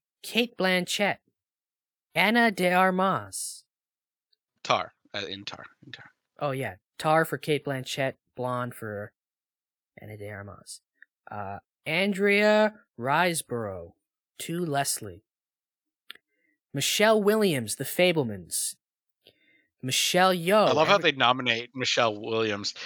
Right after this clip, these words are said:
Speaker 2: and, and Judd Hirsch. But, you know, Paul Dano.
Speaker 1: But yeah, Paul Dano, no. The guy who
Speaker 2: Just
Speaker 1: played Steven fucking Spielberg, no.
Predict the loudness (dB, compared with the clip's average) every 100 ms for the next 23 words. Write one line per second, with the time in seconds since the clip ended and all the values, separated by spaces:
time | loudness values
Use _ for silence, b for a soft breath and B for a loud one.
0 | B 2 2 2 -4 _ _ _ -2 2
1 | 2 4 4 2 -6 -6 -6 -10 B B
2 | 0 0 _ -2 2 2 4 2 2 2
3 | 4 2 _ _ _ _ _ _ _ _
4 | -2 0 2 4 4 6 2 4 2 4
5 | 4 4 0 -2 2 2 2 2 2 4
6 | 2 2 2 2 4 4 2 2 0 0
7 | -4 -4 0 2 2 4 4 4 2 -4
8 | -10 -2 2 4 4 0